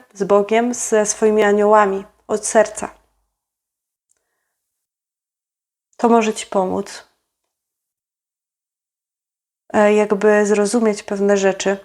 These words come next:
ale też rozmawiaj z innymi ludźmi. Szczerze, uczciwie, prawda. Prawda jest ważna. Prawda jest zawsze ważna, najważniejsza. Choćby była najtrudniejsza.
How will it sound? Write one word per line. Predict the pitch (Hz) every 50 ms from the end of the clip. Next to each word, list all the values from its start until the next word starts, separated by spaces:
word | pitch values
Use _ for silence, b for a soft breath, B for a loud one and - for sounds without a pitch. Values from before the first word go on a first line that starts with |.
| _ _ _ _ B B B B B B B B B B B B B _ _ _ _ _ _ _ _ _ _ _ _ _ -
ale | 196 196 202 202 208 214
też | 208 - 220 214 - - - 220
rozmawiaj | 214 214 202 208 220 220 208 214 214 208
z | - 220
innymi | 214 208 214 214 208 208 202
ludźmi. | 208 202 196 196 185 190 185 190 - - _ _ _ _ _ _ _
Szczerze, | - - - - - 196 196 196 220 233 233
uczciwie, | 220 214 - - - - 202 190 196 208 214 226 220 - - - _ _ _ _ _ _ _ _ _ _
prawda. | - - 196 185 190 190 - - 180 185 - _
Prawda | - - 208 196 202 208
jest | 202 190 185
ważna. | 185 175 180 180 190 190 180 180 - _ _ _ _ _ _ _ _ _ _ _ _ _
Prawda | - 202 190 190 202 202
jest | 196 190
zawsze | - 196 196 - - 202
ważna, | 190 190 190 190 190 185 185 185 185 _ _ -
najważniejsza. | 208 202 196 190 196 196 196 190 185 185 180 - - - - - _ _ _ b b b b b b b b b b b b _
Choćby | _ - 220 208 226 226 214
była | 220 202 190 185 175 180 - - _ -
najtrudniejsza. | 202 196 196 - 208 202 202 196 190 190 185 - - 180 180